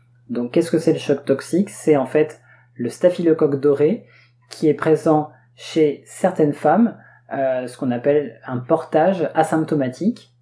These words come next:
chez, euh, presque dix pour cent, euh, des femmes.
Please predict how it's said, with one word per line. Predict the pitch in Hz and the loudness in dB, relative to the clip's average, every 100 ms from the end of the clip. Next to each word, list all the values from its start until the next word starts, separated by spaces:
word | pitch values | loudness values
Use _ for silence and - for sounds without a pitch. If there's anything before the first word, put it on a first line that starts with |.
| _ | _
chez, | - - 156 160 | -10 0 2 2
euh, | 117 113 117 - - - | 2 -2 -8 -18 -18 -4
presque | 180 175 151 | 0 2 2
dix | 135 | 0
pour | 156 147 | 0 -2
cent, | - 160 147 - - - - - | 2 2 2 -4 -20 -20 -18 -6
euh, | 131 123 117 | -4 -2 -2
des | 120 | -2
femmes. | 117 135 175 196 | 0 2 2 0